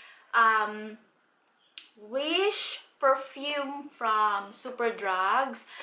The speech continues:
I've got this one after Christmas for only five pounds. It was on sale. I can't remember how much is the original price,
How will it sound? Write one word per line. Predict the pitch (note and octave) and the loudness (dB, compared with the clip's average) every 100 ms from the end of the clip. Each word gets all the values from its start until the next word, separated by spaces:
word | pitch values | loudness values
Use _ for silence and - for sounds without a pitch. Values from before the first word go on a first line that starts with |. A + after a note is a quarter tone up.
| - - | -16 -6
I've | A#3+ G3 | -4 0
got | C#4 C4 A#3 | 2 2 0
this | C#4 - | -8 -10
one | A#3+ A#3 A3+ A3 A3+ - | -4 2 6 6 4 4
after | B3 - E4 F4+ | 2 2 -2 -2
Christmas | C#4 A3+ - G3 G3 - | -2 -4 -6 -8 -8 -6
for | - - | -2 2
only | C4 C#4 D4+ | 2 0 0
five | C4 B3+ C4+ A3+ - | 4 4 2 -6 -2
pounds. | G3+ E3 E3+ - - - - | -2 -2 -6 -14 -18 -20 -16
It | - A#3 | -14 0
was | C#4+ D4 | 2 2
on | C#4+ | -2
sale. | C4+ - C4+ B3 F3+ F3+ F3+ F3+ - - - - _ - _ _ - | -2 -2 0 2 0 -4 -10 -12 -12 -12 -14 -20 _ -20 _ _ -4
I | C4+ | 0
can't | D#4 F#4 | 6 4
remember | G4+ G4 G4 F#4+ | 6 4 6 6
how | F#4 F4 | 8 6
much | E4+ E4+ | 4 -4
is | D4+ | -2
the | C4+ B3+ | 0 2
original | C4 B3 A#3+ A#3 | 0 -2 -2 -4
price, | A#3 G#3 F#3 G3+ A#3 | -4 -2 0 0 -4